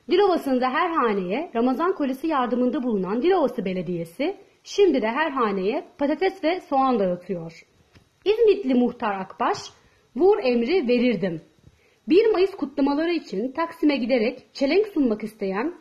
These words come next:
disk Genel Başkanı Arzu Çerkezoğlu ve beraberindekileri için İzmitli muhtar Ali Akbaş, "Ben olsam vur emri verirdim." dedi.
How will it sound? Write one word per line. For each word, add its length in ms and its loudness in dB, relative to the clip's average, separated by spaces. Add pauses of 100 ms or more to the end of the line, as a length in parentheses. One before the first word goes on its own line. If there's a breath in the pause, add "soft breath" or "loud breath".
disk 280 -2
Genel 300 2
Başkanı 520 -2
Arzu 260 -4
Çerkezoğlu 640 0
ve 140 2
beraberindekileri 880 -2
için 420 -4 (520 loud breath)
İzmitli 460 2
muhtar 420 0 (120)
Ali 160 -2
Akbaş, 520 -6 (240 soft breath)
"Ben 160 4
olsam 440 2 (240)
vur 160 4
emri 300 2
verirdim." 600 0
dedi. 460 -2